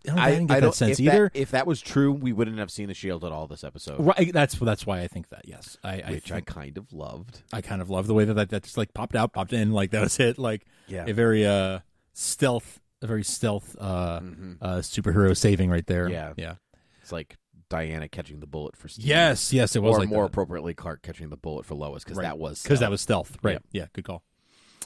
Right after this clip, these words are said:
Speaker 1: Yep. So, uh, yeah, I don't know. I, I, I don't, I didn't really get that sense, but I guess we'll find out in the fullness of time. The other thought, uh, that Daryl, and this is what he found on Facebook: the red sunlight making her, making Kara so weak she could barely walk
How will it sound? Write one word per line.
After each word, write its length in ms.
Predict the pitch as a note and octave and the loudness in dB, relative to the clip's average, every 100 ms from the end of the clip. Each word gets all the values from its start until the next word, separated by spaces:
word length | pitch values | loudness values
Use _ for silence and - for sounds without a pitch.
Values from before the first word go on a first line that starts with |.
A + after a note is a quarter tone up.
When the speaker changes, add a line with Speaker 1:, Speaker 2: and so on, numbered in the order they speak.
| - | -10
Speaker 1:
Yep. 160 | B2 G2+ _ - - _ - | -8 -8 _ -20 -20 _ -4
So, 420 | - C3 A#2+ A#2+ | 4 6 6 4
uh, 260 | B2 A#2+ B2+ | 2 2 2
yeah, 260 | E3 A#3 | 4 4
I 80 | G3 | 4
don't 100 | B3+ | 4
know. 100 | D3+ | 4
I, 120 | C3+ D#3+ F3+ | 2 0 -2
I, 60 | - | -4
I 120 | - G3 | -6 -4
don't, 180 | A#3 - | -4 -2
I 20 | |
didn't 160 | F3+ F#3+ | -2 4
really 180 | E3 G3+ | 6 6
get 140 | G3 | 4
that 160 | G3 - | 0 0
sense, 240 | G3+ G3 | 0 2
but 100 | F3+ | 2
I 40 | |
guess 160 | G#3 - | 2 2
we'll 80 | E3 | 2
find 200 | D#3 B2+ | 6 6
out 100 | B2+ | 6
in 60 | |
the 60 | A#2 | 4
fullness 300 | - A#2 G#2 | 4 4 4
of 80 | G2 | 0
time. 300 | A#2 G#2+ F2+ | 2 2 4
The 100 | C3 | 4
other 320 | G3 G#3+ C#3 - - _ | 4 6 4 2 -12 _
thought, 300 | - C#3 A2 - | 0 2 2 0
uh, 200 | A#2 G#2+ | -2 -2
that 140 | G2 G2+ | -2 -2
Daryl, 380 | A#2 G2+ F#2+ G2 | 0 2 0 2
and 100 | A2 | 2
this 100 | A2+ | 2
is 40 | |
what 80 | G#2 | 2
he 60 | |
found 160 | G2+ G2 | 2 0
on 80 | F#2 | 2
Facebook: 320 | B2 - F#2 - _ - _ - | 0 0 -4 -8 _ -20 _ 0
the 80 | B2+ | 4
red 220 | E3 G3+ | 6 4
sunlight 480 | - F3 C#3 A2 - | 4 6 6 4 4
making 300 | A2+ A2 B2 | 2 4 4
her, 480 | A2 G#2 G2 G2 - | 6 4 4 0 -4
making 240 | G#2 - | -4 -2
Kara 260 | A2+ A2+ G#2 | 0 2 2
so 220 | - A2+ | 2 2
weak 220 | G#2 A#2 | 4 2
she 140 | - - | 0 -6
could 120 | G#2+ | -2
barely 300 | A2 G#2 G2 | 2 4 4
walk 400 | F#2+ C#3+ G2 - | 4 4 2 -2